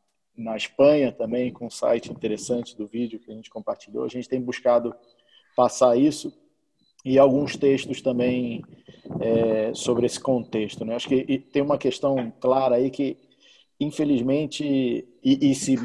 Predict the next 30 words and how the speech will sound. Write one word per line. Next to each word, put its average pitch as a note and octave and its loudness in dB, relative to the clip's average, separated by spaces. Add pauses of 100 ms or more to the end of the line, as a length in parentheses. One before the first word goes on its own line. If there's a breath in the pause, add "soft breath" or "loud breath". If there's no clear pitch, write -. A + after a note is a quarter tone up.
(160)
bota C3+ 4
bem D#3 0
em B2+ -4
xeque C#3 2
nesse B2+ -4
momento, C3 -2
esse C3 -6
paradigma C3 0
saúde B2+ 0
e - 0
doença B2+ -2
como B2 -6
coisas B2+ -2
opostas, A#2+ 2
né? A#2 -8
Extremos B2 -4
opostos, B2+ -2 (120)
onde C3 2 (540 loud breath)
todo E3 2
mundo D3+ 4
identifica C#3 -4
o C#3 -4
estresse B2+ -4
como A#2+ -6
um, B2 -8
um A#2 -12
problema A#2+ 0
pra B2 -4
saúde, A#2+ -2
né? D#3 -8